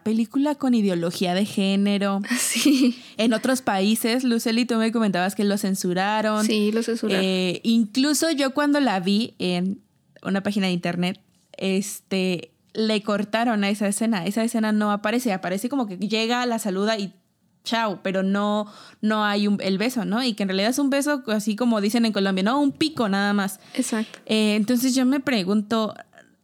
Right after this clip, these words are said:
Speaker 1: ¿realmente era tan necesario todo este escándalo? Digo, hay algunos, eh, hay personas que dicen, "No, es que la película fracasó porque metieron este beso",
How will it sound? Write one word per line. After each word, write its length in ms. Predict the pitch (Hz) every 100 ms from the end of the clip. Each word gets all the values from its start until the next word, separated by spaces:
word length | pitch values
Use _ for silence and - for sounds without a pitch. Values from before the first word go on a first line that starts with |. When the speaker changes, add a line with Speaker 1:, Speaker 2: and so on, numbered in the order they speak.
| _ _ -
Speaker 1:
¿realmente 880 | 240 269 285 285 285 302 302 311 311
era 160 | 330 349 -
tan 240 | 220 233
necesario 800 | 254 285 262 - 202 202 220 220 - _
todo 340 | 233 233 247 240
este 280 | 240 247
escándalo? 680 | 240 - 214 208 208 226 247
Digo, 200 | 247 208
hay 180 | 214 233
algunos, 520 | 247 240 233 240 240 - - - - _ -
eh, 380 | 196 190 185 175
hay 120 | 208
personas 380 | 233 220 233 226
que 80 |
dicen, 140 | 226 240
"No, 280 | 269 269 269
es 160 | 254
que 300 | 269 254 247
la 160 | 226 226
película 640 | 214 220 208 247 233 214
fracasó 960 | 208 220 208 196 202 226 220 214 220 214
porque 520 | 220 202 196 196 190 196
metieron 460 | 196 208 202 202
este 260 | 202 202 196
beso", 520 | 196 202 202 202